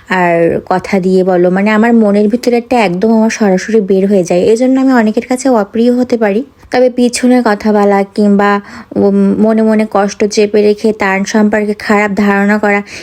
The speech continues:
এসব আমার আসে না। আমি হচ্ছে গিয়ে একেবারে মনের ভিতরে যা আসে সেই সম্পর্কে সব কিছু বলে ফেলি।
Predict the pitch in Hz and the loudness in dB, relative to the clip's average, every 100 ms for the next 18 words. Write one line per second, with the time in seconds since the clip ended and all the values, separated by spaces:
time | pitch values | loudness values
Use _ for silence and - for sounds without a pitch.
0 | - 262 247 277 254 254 240 196 - 196 | -2 0 2 2 4 2 0 -2 -2 0
1 | 196 196 226 240 247 240 - 226 233 226 | 2 2 2 2 0 -2 -2 0 0 0
2 | 202 220 220 226 214 208 214 220 226 220 | -2 -2 0 2 2 2 2 0 0 -2
3 | 196 202 202 208 208 240 226 208 190 196 | -2 -2 0 0 0 -2 0 -2 0 -2
4 | 190 202 220 - 214 - 202 208 190 180 | 0 -2 -2 -4 -6 -4 -2 0 0 0
5 | 170 - | -2 -2